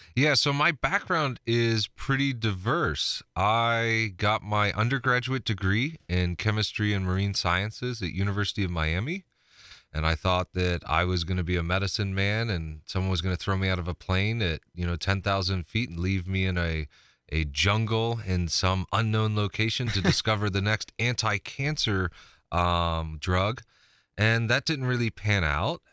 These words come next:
Speaker 1: And I ended up at Georgia Tech getting my P H D, where I found my love of chemical synthesis.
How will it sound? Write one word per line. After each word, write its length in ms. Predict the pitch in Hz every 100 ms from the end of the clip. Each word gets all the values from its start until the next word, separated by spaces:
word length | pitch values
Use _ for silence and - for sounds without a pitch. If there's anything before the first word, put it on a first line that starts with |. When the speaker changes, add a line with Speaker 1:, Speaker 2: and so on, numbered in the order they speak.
| -
Speaker 1:
And 300 | 82 85 87
I 160 | 87 90
ended 300 | 98 98 90
up 200 | 92 -
at 220 | 85 85
Georgia 400 | 78 95 92 87
Tech 480 | 85 - - 117 -
getting 260 | - 92 90
my 140 | 90
P 300 | 85 - 95
H 200 | 82 -
D, 440 | - 135 151 107 95 - _ _ _ _
where 500 | 87 92 98 95 98 92
I 120 | 92
found 800 | - - 101 113 127 135 127 113 -
my 240 | 85 92
love 420 | 90 90 101 107
of 160 | 101 87
chemical 440 | - 98 95 -
synthesis. 720 | 90 - 78 73 - - -